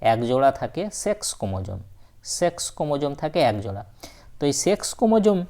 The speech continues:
আবার পুরুষদের যে সেক্স ক্রোমোজোম, সেটা হলো এক্স ওয়াই ক্রোমোজোম, মেল, ওকে? আর ফিমেলদের যে, উম, ফিমেলদের যে সেক্স ক্রোমোজোম, সেটা হলো এক্স এক্স, ওকে? নেক্সট,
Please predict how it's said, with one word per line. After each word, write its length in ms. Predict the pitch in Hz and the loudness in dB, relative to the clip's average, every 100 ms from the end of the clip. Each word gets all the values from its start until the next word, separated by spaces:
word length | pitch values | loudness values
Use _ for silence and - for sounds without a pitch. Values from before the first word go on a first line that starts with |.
| - | -6
আবার 280 | 180 - 139 139 - - - | 2 8 8 6 -14 -20 -6
পুরুষদের 560 | 170 175 226 208 220 190 | 2 4 6 8 6 6
যে 140 | 190 | 2
সেক্স 320 | 175 160 - - | 2 -2 -4 -4
ক্রোমোজোম, 400 | 143 131 139 170 | 0 2 0 -4
সেটা 320 | - 127 127 | -2 2 2
হলো 280 | 120 120 175 - - - 113 | 2 -2 -2 -12 -20 -12 -10
এক্স 300 | 110 - 120 | -8 -4 -2
ওয়াই 200 | 113 127 | -2 0
ক্রোমোজোম, 440 | 139 143 156 180 - - - | 0 0 -2 -6 -10 -20 -10
মেল, 380 | 110 107 120 165 - - - - - | -4 0 0 -2 -6 -20 -20 -20 -8
ওকে? 160 | 196 202 - - - - | -6 -6 -10 -20 -20 -6
আর 140 | 110 110 | -4 -4
ফিমেলদের 680 | - 139 151 202 220 202 | -6 -2 2 2 2 2
যে, 280 | 196 180 180 - - 135 | 2 2 0 -8 -14 -4
উম, 340 | 120 120 113 113 | -2 0 -2 -4
ফিমেলদের 560 | - 139 175 175 196 | -2 0 0 2 0
যে 180 | 180 170 | 2 0
সেক্স 340 | 156 165 - - | 2 -2 -4 -2
ক্রোমোজোম, 500 | 135 113 123 151 214 | 0 2 2 0 -2
সেটা 280 | - 120 113 | -4 0 2
হলো 260 | 110 135 - - | 2 -2 -4 -8
এক্স 360 | 170 - - | -8 -6 -10
এক্স, 440 | - - - - - - - - | -8 -12 -10 -14 -14 -20 -20 -6
ওকে? 220 | 175 160 127 - - - - - - - | -6 -4 -8 -14 -20 -20 -20 -20 -20 -16
নেক্সট, 440 | - 95 - - | -12 -10 -10 -10